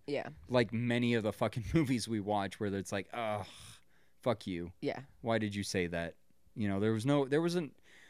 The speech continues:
Speaker 2: from what I saw, there wasn't a lot of, like, one-liners, honestly.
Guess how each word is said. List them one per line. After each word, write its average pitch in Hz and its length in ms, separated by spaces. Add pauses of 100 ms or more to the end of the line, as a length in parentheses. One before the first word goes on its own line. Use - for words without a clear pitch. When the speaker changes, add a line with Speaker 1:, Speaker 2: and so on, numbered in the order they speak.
(180)
Speaker 2:
from 165 140
what 139 120
I 135 160
saw, 135 320
there 123 120
wasn't 117 300
a - 20
lot 113 220
of, 101 100
like, 101 240
one-liners, 104 840 (960)
honestly. 101 420